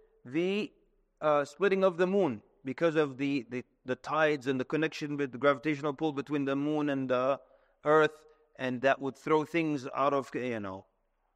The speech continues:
order and all that." He said, "I also have a problem with the splitting of the moon." I said, "Ya akhi, طيب, all these things, the gravitational relationship between ear-, the earth and the moon, and what happens to the human body at the speed of sound,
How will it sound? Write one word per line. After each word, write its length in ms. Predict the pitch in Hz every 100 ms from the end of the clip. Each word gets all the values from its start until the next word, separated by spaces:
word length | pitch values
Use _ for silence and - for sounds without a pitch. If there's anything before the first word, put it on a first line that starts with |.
| _
order 420 | 147 165 156 151
and 140 | 135
all 160 | 143 147
that." 240 | 151 160 - -
He 60 |
said, 160 | 123 139
"I 80 | 143
also 280 | 151 151
have 140 | 135 127
a 60 |
problem 280 | 120 147 139
with 80 | 127
the 80 | 117
splitting 340 | - 139 123
of 140 | 123 110
the 80 |
moon." 220 | 113 110 90 _ _ _ _ _ _ -
I 80 |
said, 220 | 131 180 156
"Ya 140 | 135
akhi, 160 | - 117
طيب, 220 | 135 110 _ -
all 260 | 190 208
these 360 | 175 151 139 -
things, 300 | 120 95 92
the 100 | 110
gravitational 880 | 120 131 120 113 120 - 113 110 110
relationship 640 | 113 110 113 110 101 107
between 300 | 101 110 113
ear-, 140 | 107 110 _ _
the 140 | - 123
earth 300 | 123 117 -
and 140 | 113
the 60 | 110
moon, 380 | 110 123 120 117
and 180 | 117 110 _ _ _
what 200 | 131 139
happens 340 | 131 127 139 -
to 80 |
the 120 | 123 120
human 260 | 131 127
body 260 | 117 127 123
at 120 | 117
the 80 | 127
speed 280 | - 135 123
of 140 | 120
sound, 240 | - 139